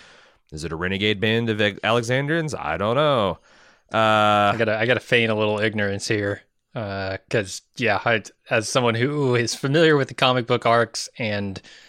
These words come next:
Speaker 2: has read a little bit about where this, uh, next couple of seasons goes, I know too
Speaker 1: Have
Speaker 2: much.
Speaker 1: you? Because, because I
Speaker 2: Well, it's unavoidable.
Speaker 1: this is
Speaker 2: Like, I don't know how you, how you don't read something.
Speaker 1: Yeah.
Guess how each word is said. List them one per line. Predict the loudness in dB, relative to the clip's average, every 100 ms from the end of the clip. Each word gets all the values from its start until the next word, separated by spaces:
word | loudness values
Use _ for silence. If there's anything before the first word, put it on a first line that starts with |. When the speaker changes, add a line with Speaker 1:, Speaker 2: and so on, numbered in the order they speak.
| _ -2
Speaker 2:
has | -2 -2
read | -10 2 4 4
a | 2
little | 0 2 4 4
bit | 4 4
about | 4 4 2
where | 4 2
this, | 2 -2 -4 -10
uh, | -6 -4 -4
next | -6 -6
couple | -4 -4
of | -2
seasons | -4 -6 -6
goes, | -4 -4 -4 -8 -10 _ -20 _ _ -6
I |
know | 0
too | 0
Speaker 1:
Have | 2 2
Speaker 2:
much. | 2
Speaker 1:
you? | -2 -4
Because, | -2 0 0 -2 -8 _ _
because | -4 -2 2
I | 4 6 6 4 2 0 4
Speaker 2:
Well, | 4
it's | 6
unavoidable. | 4 4 6 6
Speaker 1:
this | 6
is | 2 2
Speaker 2:
Like, | 2 4
I |
don't | 4 2
know |
how | 0
you, | 0 0 -4 -10 _
how | -2 0
you | 0
don't | 0 0 0 -8 -16 -14 -10
read | -8 -6
something. | -4 -4 0
Speaker 1:
Yeah. | -2 -2